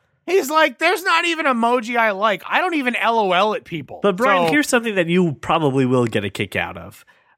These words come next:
Speaker 1: Um, the, the president of, uh, Amer-, uh, blah, the president of Nintendo of America is, has stepped down,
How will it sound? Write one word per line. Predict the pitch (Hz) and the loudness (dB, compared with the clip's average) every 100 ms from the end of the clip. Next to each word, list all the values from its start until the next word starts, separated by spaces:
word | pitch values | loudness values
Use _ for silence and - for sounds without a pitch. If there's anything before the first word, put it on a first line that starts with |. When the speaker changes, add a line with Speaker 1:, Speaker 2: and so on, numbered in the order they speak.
| - | 0
Speaker 1:
Um, | 123 123 123 113 | 2 4 0 -4
the, | 131 147 - _ | 0 0 0 _
the | 131 131 | -2 0
president | 135 - 196 202 196 190 190 | 0 0 -2 -2 -2 -2 -2
of, | - 139 139 131 139 131 - | 0 4 4 0 -6 -8 -2
uh, | 117 113 113 76 _ | 0 2 0 -4 _
Amer-, | 117 127 120 - | -6 -4 -4 -4
uh, | 104 101 | -4 -6
blah, | 104 110 135 151 - | -8 -6 -4 -4 -6
the | - | -12
president | - 190 214 202 - | -2 -2 0 -4 -2
of | 156 | -2
Nintendo | 156 143 170 180 | -2 -6 -4 -2
of | 180 | -2
America | 233 165 107 117 107 - - - _ _ _ _ | -2 -4 -2 -2 -2 -4 -20 -20 _ _ _ _
is, | - 151 143 - | -2 0 0 -6
has | 131 135 | -4 -2
stepped | - - 175 - | -2 -2 -4 0
down, | 135 98 95 117 | -2 -2 -6 -12